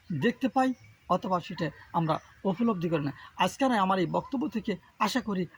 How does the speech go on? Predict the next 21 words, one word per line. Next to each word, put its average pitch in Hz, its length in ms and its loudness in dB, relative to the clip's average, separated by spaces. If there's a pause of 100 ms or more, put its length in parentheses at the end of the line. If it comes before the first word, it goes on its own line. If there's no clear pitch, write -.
আপনাদের 208 360 0
এই 175 80 0 (340)
কনসেপ্টটাকে 240 560 0
ক্লিয়ার 214 320 2
করবে 202 320 0 (400)
যে 160 240 4 (180)
সমস্ত 302 380 2
বস্তু 214 380 -2
ইবাদত 202 420 2
করে, 180 220 2 (300)
দুর্ভাগা 240 400 2
মানুষ 247 520 2
শুধুমাত্র 214 600 2 (200)
আল্লাহ 208 280 6
সুবহানাহু 226 380 0
ওয়া - 100 -4
তাআলার 196 240 0 (760)
কথা 233 180 -2
মতো 277 260 -2
চলে 202 160 2
না 180 180 4